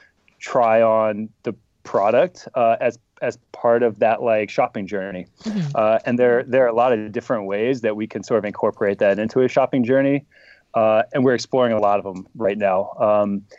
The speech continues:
Speaker 1: you know, it's, it's funny, like, we have, you know, we have a showroom here at our office. We've done some, like, little, uh, sort of trunk club, uh, uh, you know, things at, at different Athleta stores, and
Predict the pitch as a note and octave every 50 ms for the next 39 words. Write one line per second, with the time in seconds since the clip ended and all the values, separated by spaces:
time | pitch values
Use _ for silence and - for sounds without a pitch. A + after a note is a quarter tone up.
0 | _ _ - A2 G#2+ G#2+ G#2+ - - - - A#2+ - - - A#2+ B2 A#2 A2+ A2+
1 | A2 G#2+ - A#2 A2 - A2+ A2 A2 A2+ A2 - - - A#2 G#2 G2+ G2+ G2+ G#2+
2 | G#2+ A2 A2 - - - C3 A#2 A2+ G#2+ A2 A2 G#2+ G#2+ - A#2 A2+ A2 G#2+ G#2
3 | G#2+ G#2 G#2 G#2+ G#2 G#2 G#2+ - - A2 G#2 G#2 - - - - - G#2+ G2+ F2+
4 | - A#2+ A2+ A#2 A2+ - A#2 G#2+ A2 A2+ G#2+ G#2+ A#2 A#2 A2+ A2 A2 G#2 G2+ -
5 | - - - - - - _ _ _ - A2 G#2+ G#2 G#2 G#2 G#2 G#2 G2+ G2+ G2+
6 | G#2 G#2 - - B2 G#2+ G#2 - - - A#2 B2 B2 - - A#2+ A2+ A2 A2 G#2+
7 | A2 G#2 G#2 _ _ _ - _ _ _ - - A#2 A2 A2 G#2+ G#2+ G#2+ G#2 G#2
8 | G#2 A2+ G2+ - _ _ _ _ _ B3+ E3 - - C3 A2 G#2 G#2 G#2 G2+ G2
9 | G2+ G#2+ A#2+ - - - _ _ _ _ _ - B2 G#2+ G#2+ G#2+ G#2+ G#2 A2+ -
10 | _ _ _ _ _ _ _ - C3+ B2 B2 B2+ B2 A2+ A#2 A2+ - - B2 A2+
11 | G2 C#3 A#2+ - B2+ A2+ A2 G#2+ G#2+ - A#2+ A2+ A#2+ A2+ - - - B2 A#2 A2+
12 | A2 A2 G2+ - - - B2 A2+ G#2+ G#2 G2+ -